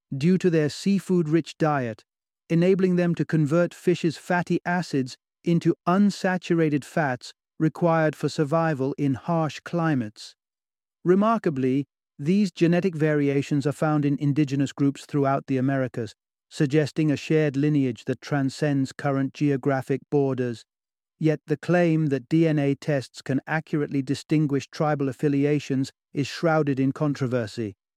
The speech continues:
Companies peddling tests that purport to authenticate Cherokee ancestry or any tribal lineage for a fee step onto unsteady scientific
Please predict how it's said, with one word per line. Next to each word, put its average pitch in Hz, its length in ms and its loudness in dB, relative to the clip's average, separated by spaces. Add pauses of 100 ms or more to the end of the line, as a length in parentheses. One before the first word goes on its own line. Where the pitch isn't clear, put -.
Companies 147 480 0
peddling 131 400 -2
tests 143 460 -4
that 127 160 -4
purport 143 540 -2
to 139 140 -2
authenticate 139 680 -4
Cherokee 143 440 0
ancestry 139 640 -2 (260)
or 151 160 2 (120)
any 170 300 2
tribal 151 520 0
lineage 135 500 0 (260)
for 151 200 2
a 131 120 0
fee 139 560 0 (240)
step - 440 -2 (100)
onto 143 340 0 (180)
unsteady 156 680 0
scientific 143 680 -2